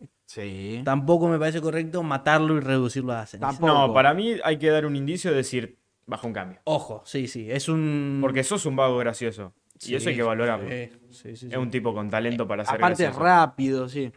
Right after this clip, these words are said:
Speaker 2: No,
Speaker 3: Pero
Speaker 2: sí,
Speaker 3: me
Speaker 2: sí.
Speaker 3: parece que hay que, hay que como dar un indicio de decir, "Te fuiste un poco, volví un
Speaker 1: Stop.
Speaker 3: poquito para atrás, que lo anterior estaba bueno".
Speaker 2: De que fue
Speaker 1: Claro,
Speaker 2: una
Speaker 1: lo
Speaker 2: bisagra.
Speaker 1: anterior estaba bueno.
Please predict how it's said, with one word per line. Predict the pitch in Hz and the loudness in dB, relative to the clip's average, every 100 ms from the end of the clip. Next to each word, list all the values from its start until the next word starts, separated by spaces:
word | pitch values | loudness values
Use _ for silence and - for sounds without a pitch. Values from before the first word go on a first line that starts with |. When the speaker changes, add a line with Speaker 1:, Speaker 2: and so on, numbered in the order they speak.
| _ - | _ -12
Speaker 2:
No, | 127 | -4
Speaker 3:
Pero | 117 | 0
Speaker 2:
sí, | 120 | 2
Speaker 3:
me | 123 | 2
Speaker 2:
sí. | |
Speaker 3:
parece | 127 143 156 151 | 4 4 2 0
que | 143 135 | 0 0
hay | 131 120 | -2 -2
que, | 123 123 - | -2 -4 -6
hay | - 120 | -6 -4
que | 117 | -4
como | 113 113 | -4 -4
dar | 120 | -2
un | 120 | -4
indicio | 113 123 - | -6 -8 -8
de | 120 | -8
decir, | 104 107 98 _ _ _ _ _ _ | -6 -8 -12 _ _ _ _ _ _
"Te | 117 | -8
fuiste | 135 131 113 | -6 -6 -4
un | 110 | -2
poco, | 117 113 131 131 - | -2 -2 -4 -6 -12
volví | 117 107 | -8 -2
un | 131 | 0
Speaker 1:
Stop. | 123 | 0
Speaker 3:
poquito | 120 120 113 | -2 -4 -4
para | 113 113 | -2 -2
atrás, | 127 139 | -2 -4
que | 127 | -4
lo | 113 | -4
anterior | 107 107 117 123 | -4 -4 -6 -6
estaba | 117 110 | -6 -6
bueno". | 104 98 95 | -6 -8 -10
Speaker 2:
De | 127 127 | -8 -6
que | 135 | -4
fue | 131 | 2
Speaker 1:
Claro, | 170 | 6
Speaker 2:
una | 190 185 | 6 6
Speaker 1:
lo | 160 | 4
Speaker 2:
bisagra. | 143 185 190 | 4 4 4
Speaker 1:
anterior | 208 214 180 | 4 4 4
estaba | 160 156 139 | 0 0 0
bueno. | 127 123 113 | 0 -2 -4